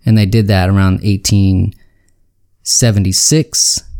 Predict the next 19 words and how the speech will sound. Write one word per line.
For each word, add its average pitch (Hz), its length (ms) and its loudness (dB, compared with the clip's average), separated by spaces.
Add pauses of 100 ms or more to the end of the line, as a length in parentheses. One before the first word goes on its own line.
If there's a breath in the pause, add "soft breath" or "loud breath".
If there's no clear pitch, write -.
(320)
Seventy 123 460 2
thousand, 120 600 -2
actually, 113 360 0
it 95 140 -2
says 104 220 0
here, 107 180 2
in 107 180 0
eighteen 135 400 0
seventy-six, 113 720 0
seventy 127 480 2
thousand 113 720 0
fans 98 500 0
turned 104 320 0
to 95 60 2
watch 95 300 0
a - 20 -4
guy 95 280 0
named 87 220 0
Weston 98 460 -2